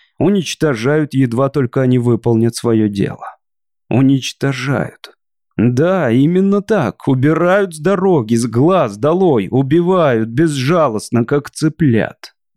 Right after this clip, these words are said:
Он прошел вперед, опустился на одно колено перед Пудли и в темноте провел рукой по телу зверя. Оно было покрыто бугорками, набухшими почками.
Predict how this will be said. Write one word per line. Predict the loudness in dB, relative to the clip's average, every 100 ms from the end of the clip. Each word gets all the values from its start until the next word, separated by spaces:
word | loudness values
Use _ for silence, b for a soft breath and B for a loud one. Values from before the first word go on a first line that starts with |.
| _ _ _ _ _ _ _ _ -4
Он | -2 -2
прошел | -2 -2 -2 0 0 0
вперед, | -4 -2 0 0 -2 -4 -18 _ _ _
опустился | -4 0 -2 0 0 -2 0 0
на | 0
одно | 0 -2 0
колено | 0 2 0 0
перед | 0 0 -2 -2
Пудли | 2 2 2 0
и | 0 2 0
в | 0
темноте | 2 2 2 0 0
провел | 0 0 0 0
рукой | 0 0 0
по | 0 -2
телу | -2 -2 -2
зверя. | -6 -2 0 0 -4 -16 _ _ _ _ _
Оно | 0 2 2 0
было | 2 0 0
покрыто | -2 0 0 0 -2
бугорками, | 0 0 -2 -2 -2 -2 -2 -8 -16 _ -4
набухшими | 0 0 0 -2 -2 -4 0 0
почками. | -2 -2 0 -2 -8 -12 -12